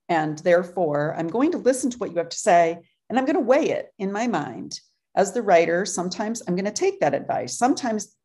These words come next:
I know what I'm trying to do. And once you get to a certain point, you sh-,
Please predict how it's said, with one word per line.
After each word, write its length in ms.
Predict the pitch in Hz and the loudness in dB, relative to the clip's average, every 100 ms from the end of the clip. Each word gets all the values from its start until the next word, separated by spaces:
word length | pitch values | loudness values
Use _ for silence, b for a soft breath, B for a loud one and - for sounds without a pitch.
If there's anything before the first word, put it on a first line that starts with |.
| _ _ | _ _
I 200 | 190 226 | 2 4
know 260 | 220 190 190 | 2 2 2
what 180 | 180 | 2
I'm 140 | 170 165 | 0 -4
trying 360 | - 147 151 | -6 -6 -6
to 80 | 151 | -6
do. 280 | 156 147 143 | -4 -2 0
And 220 | 147 156 | 0 0
once 200 | 202 392 | 0 0
you 80 | 480 | -2
get 120 | 359 - | -6 -4
to 80 | |
a 40 | 190 | -4
certain 320 | - 165 170 | -4 -6 -6
point, 480 | - 226 175 160 160 b b b | -4 -2 0 -2 -6 b b b
you 180 | 180 185 | -6 -6
sh-, 220 | 185 - | -6 -10